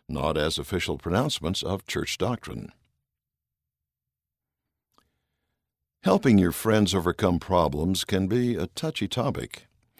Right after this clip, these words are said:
because you don't want to come across as being overbearing or judgmental. Even though each situation will be different, an important point to remember is that your example matters.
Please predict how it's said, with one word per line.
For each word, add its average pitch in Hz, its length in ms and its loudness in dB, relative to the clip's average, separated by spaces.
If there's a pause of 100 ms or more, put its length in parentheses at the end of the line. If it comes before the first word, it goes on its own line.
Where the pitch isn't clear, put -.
(280)
because 143 300 4
you 135 80 2
don't 156 320 0
want 135 300 0
to - 100 -8
come 113 240 -2
across 113 520 -2
as 80 120 -4
being 87 480 2
overbearing 76 640 2
or - 80 -10
judgmental. 73 640 -4 (760)
Even 185 340 4
though 139 220 4
each 147 280 0
situation 107 760 0
will 73 120 -4
be 65 140 -8
different, 65 480 -6 (420)
an 71 140 -6
important 92 540 -4
point 104 320 -2
to - 80 -6
remember 80 600 -2
is 67 220 -6
that 71 240 -6
your 85 300 -2 (100)
example 85 720 -2
matters. 73 680 -4